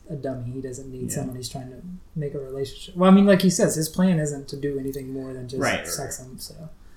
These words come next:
Speaker 1: to score, I guess. But
Speaker 2: Get a win.
Speaker 1: Get a win. So he wasn't expecting Avery to, to know, to be that smart.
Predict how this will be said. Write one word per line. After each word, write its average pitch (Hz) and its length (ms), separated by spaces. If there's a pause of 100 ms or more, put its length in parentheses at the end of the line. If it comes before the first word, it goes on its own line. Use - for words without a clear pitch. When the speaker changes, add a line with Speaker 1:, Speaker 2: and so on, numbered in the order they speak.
(500)
Speaker 1:
to 135 100
score, 131 400
I 127 60
guess. 131 260
But 151 160
Speaker 2:
Get 156 120
a 185 60
win. 190 640
Speaker 1:
Get 151 120
a 160 40
win. 156 500
So 254 360 (760)
he 147 100
wasn't 143 240
expecting 143 480
Avery 135 340
to, 135 200 (1120)
to 147 120
know, 156 380 (320)
to 160 80
be 151 100
that 147 220
smart. 180 360